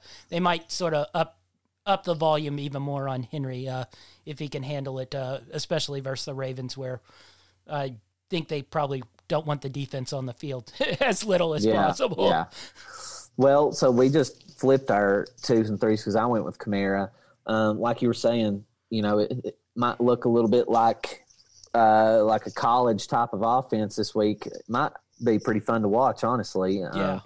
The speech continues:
Speaker 2: you know, it's not something you really typically see. So, yeah, I went with Kamara against the Falcons, uh, not having Breeze, and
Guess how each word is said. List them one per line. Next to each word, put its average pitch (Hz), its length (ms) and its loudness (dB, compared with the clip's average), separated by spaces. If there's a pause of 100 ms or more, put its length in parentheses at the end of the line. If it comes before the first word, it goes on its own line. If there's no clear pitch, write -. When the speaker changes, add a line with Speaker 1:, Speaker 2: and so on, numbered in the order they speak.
(140)
Speaker 2:
you 104 100 -6
know, 101 140 0
it's 98 160 -6
not 110 180 -2
something 110 240 -4
you 107 140 0
really 110 200 2
typically - 380 -2
see. 131 400 2 (360)
So, 107 280 2
yeah, 107 200 2
I 120 40 0
went 113 140 -2
with - 100 -12
Kamara 98 340 -2
against 95 280 -6
the - 60 -20
Falcons, 95 680 -4
uh, 90 220 -2
not 101 220 -4
having 98 280 -4
Breeze, 95 520 0
and 80 220 -12